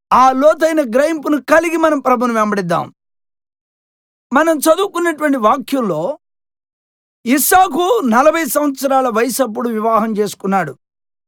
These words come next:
అరవై సంవత్సరాల వయసు వచ్చే వరకు, అనగా ఇరవై ఏండ్లు ఇస్సాకు పిల్లలు లేరని దేవుని వాక్యం తెలియజేస్తా ఉంది.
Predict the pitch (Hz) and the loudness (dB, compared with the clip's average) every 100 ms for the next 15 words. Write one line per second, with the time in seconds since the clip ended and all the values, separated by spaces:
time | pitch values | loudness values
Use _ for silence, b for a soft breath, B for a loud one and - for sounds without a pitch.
0 | _ _ _ _ _ _ - 294 370 370 | _ _ _ _ _ _ 0 2 2 0
1 | 320 311 330 - 254 302 302 254 285 262 | 0 2 0 -2 -2 2 2 2 0 -2
2 | 262 262 220 233 208 180 185 - 196 214 | -2 -2 0 -2 -2 -2 -4 -2 -4 0
3 | 262 320 208 220 208 202 240 262 233 214 | -2 0 -2 0 0 0 0 -2 -4 -4
4 | - 214 226 190 202 214 202 220 254 254 | -4 -4 -4 -6 -4 -2 -2 -2 0 -2
5 | 311 220 220 208 202 175 196 185 185 185 | -2 -2 0 0 -2 -4 -6 -2 -2 -2
6 | 165 - 160 151 131 | -4 -6 -6 -4 -6